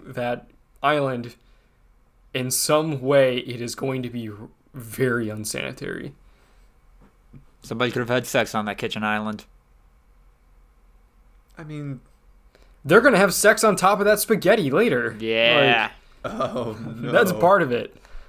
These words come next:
Speaker 2: That sounds like how you get a yeast infection. Thank you all so much for listening to episode two hundred and seventy. No. No on that? Well, I guess that, well, the noodles are yeasty.
Speaker 3: It's got, you need sugary. Sugar.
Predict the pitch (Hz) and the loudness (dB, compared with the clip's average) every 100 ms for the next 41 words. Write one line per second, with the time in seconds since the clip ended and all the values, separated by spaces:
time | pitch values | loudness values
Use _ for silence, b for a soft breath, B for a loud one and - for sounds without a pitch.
0 | b _ _ _ - - _ - - 151 | b _ _ _ -20 -20 _ -14 -10 -8
1 | 139 113 117 107 107 101 107 104 98 107 | -6 -4 -4 -2 -2 -2 -6 -8 -10 -8
2 | 98 113 95 - b b b b b b | -6 -6 -8 -12 b b b b b b
3 | 285 220 214 165 156 143 - 175 160 127 | 4 6 6 6 4 0 -6 -2 -2 0
4 | 113 - 135 139 - 131 139 160 139 156 | -2 -4 -4 -4 -4 -2 -2 -2 -2 4
5 | 147 131 233 190 135 123 135 123 127 - | 4 4 2 2 0 2 0 0 -4 -2
6 | 135 160 165 - _ _ _ 120 135 151 | 4 4 4 -2 _ _ _ -2 2 4
7 | 156 160 156 127 110 - 107 - 233 240 | 2 2 4 4 2 -2 -4 0 2 4
8 | 165 139 160 131 107 95 95 98 - - | 2 4 4 4 0 -4 -8 -10 -10 -10
9 | 98 175 151 151 175 151 - - 180 123 | -6 -4 -4 -6 -12 -12 -14 -10 -8 -8
10 | 104 98 95 _ _ _ _ _ - _ | -8 -12 -18 _ _ _ _ _ -20 _
11 | _ _ _ _ _ - - 120 110 98 | _ _ _ _ _ -20 -20 -14 -12 -8